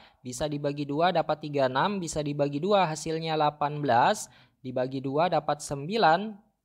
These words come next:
dibagi dua tidak bisa, dibagi tiga bisa. Maka kita dapatkan sembilan bagi tiga adalah tiga,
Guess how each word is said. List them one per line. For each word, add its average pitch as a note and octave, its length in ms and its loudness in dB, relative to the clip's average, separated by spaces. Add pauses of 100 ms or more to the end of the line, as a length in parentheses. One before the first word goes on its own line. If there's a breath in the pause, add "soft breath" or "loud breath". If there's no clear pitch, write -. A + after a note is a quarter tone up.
dibagi C3+ 400 -2
dua E3+ 240 4
tidak D3 240 -2
bisa, F#3 320 -4
dibagi D3 400 -2
tiga D3 320 0
bisa. D#3 400 0
Maka A#2 320 -2
kita C3+ 320 -6
dapatkan C3 560 -2
sembilan C#3+ 400 -2
bagi C3+ 240 -2
tiga C#3 400 -2
adalah B2+ 240 2
tiga, C3 560 2